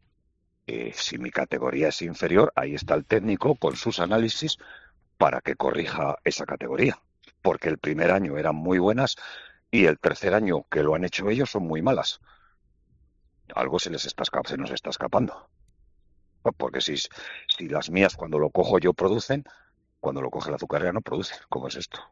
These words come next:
Yo no, son parámetros que, que, que eso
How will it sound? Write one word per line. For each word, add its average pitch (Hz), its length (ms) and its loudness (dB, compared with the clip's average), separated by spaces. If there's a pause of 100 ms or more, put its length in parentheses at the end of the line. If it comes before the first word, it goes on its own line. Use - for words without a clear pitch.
(140)
Yo 67 160 -4
no, 73 240 -4
son 78 240 -6
parámetros 107 600 4
que, - 220 -6
que, 71 240 -2 (540)
que 57 180 -2
eso 95 560 4